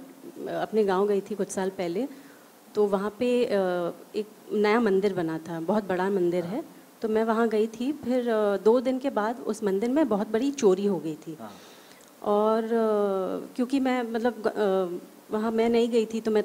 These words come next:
Speaker 1: मतलब मैं बा-, बाहर, अ, से गई थी, तो लोग मुझे बता नहीं रहे थे, तो मैंने पूछा था। फिर, अ, पास के गांव के, अ, के किसी आदमी को मैंने पूछा कि वो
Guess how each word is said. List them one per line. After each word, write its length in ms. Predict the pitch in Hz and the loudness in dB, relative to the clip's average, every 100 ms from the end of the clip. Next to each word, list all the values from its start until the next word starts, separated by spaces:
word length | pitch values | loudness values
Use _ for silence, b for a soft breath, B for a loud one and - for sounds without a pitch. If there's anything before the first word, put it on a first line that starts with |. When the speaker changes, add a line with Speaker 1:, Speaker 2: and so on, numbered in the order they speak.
| 208 | 2
Speaker 1:
मतलब 200 | 240 320 | 2 4
मैं 200 | 262 254 | 2 4
बा-, 340 | 226 180 196 | 2 2 2
बाहर, 260 | 202 208 247 | 0 0 -6
अ, 480 | - - - 202 | -16 -6 2 2
से 180 | 190 220 | 2 0
गई 160 | 185 175 | -2 -2
थी, 180 | 226 320 | 0 -2
तो 340 | 311 262 247 | 0 2 2
लोग 260 | 214 220 233 | 2 4 4
मुझे 140 | 247 | 4
बता 300 | 269 190 208 | 2 2 2
नहीं 180 | 233 262 | 2 2
रहे 120 | 185 | 2
थे, 100 | 165 | 0
तो 100 | 226 | -2
मैंने 160 | 277 285 | 0 0
पूछा 360 | 294 247 262 262 | 0 -2 0 -2
था। 220 | 190 170 B B B B B B - | -2 -8 B B B B B B -6
फिर, 260 | - 277 277 | 0 2 2
अ, 440 | 220 214 202 190 185 - - - - - - - | 2 2 0 -2 -6 -12 -20 -20 -20 -20 -14 0
पास 240 | 220 240 | 2 2
के 140 | - 285 | 0 0
गांव 280 | 247 226 | 2 2
के, 140 | 226 240 | 2 0
अ, 280 | 220 214 202 | 2 2 0
के 240 | 202 233 | -4 -6
किसी 320 | 226 208 240 | -2 0 2
आदमी 260 | 220 180 214 | 0 0 -2
को 100 | 226 | 0
मैंने 160 | 226 | 0
पूछा 380 | 226 214 - 247 | 0 -4 -4 -4
कि 240 | 320 320 302 | -2 0 2
वो 320 | 277 277 | 2 2